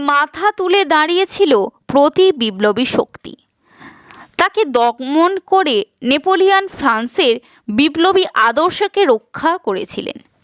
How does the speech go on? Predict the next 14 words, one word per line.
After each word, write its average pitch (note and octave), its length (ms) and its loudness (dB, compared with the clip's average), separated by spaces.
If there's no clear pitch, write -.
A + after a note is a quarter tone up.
এরপর G#4 200 0
তোমরা A#4 260 -2
জানো, A#4+ 160 2
নোটসের G4 500 0
শেষে A4 320 0
কিন্তু A4+ 200 -2
একটা - 160 -4
উপসংহার F4 680 0
লিখতে - 300 -8
হয়, D#3+ 140 -4
উপসংহার C4+ 600 0
বা F4+ 160 0
মূল্যায়ন। E4 420 0
এই D#4+ 160 4